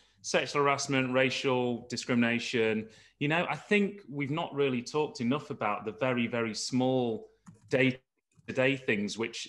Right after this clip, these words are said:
unless you're actually attuned to them, microaggressions is, I think, the term Jane used, you probably just passed you by and you don't realize that it's just the constant chipping away at,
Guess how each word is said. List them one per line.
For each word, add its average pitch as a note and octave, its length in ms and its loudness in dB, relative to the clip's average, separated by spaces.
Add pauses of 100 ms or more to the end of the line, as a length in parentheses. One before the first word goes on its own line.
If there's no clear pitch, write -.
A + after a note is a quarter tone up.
unless D#3 400 0
you're D#3 140 0
actually - 320 -4
attuned D#3+ 480 -4
to - 160 -8
them, G2 340 -6
microaggressions A2+ 800 0
is, G#2 140 -4
I G#2 40 -4
think, G#2+ 220 -4
the G2+ 80 -10
term G#2 320 -4
Jane B2 220 0
used, G#2 220 -2 (200)
you C3 160 0
probably C#3+ 320 -2
just B2+ 220 -4
passed - 320 -2
you A#2+ 80 2
by B2+ 220 0
and A#2+ 80 4
you A#2+ 80 6
don't D3 220 0
realize D3+ 300 0
that A2 100 -6
it's - 140 -4
just - 200 -6
the B2+ 60 -4
constant C#3+ 560 -4
chipping C#3+ 440 -2
away C3 320 2
at, - 180 -4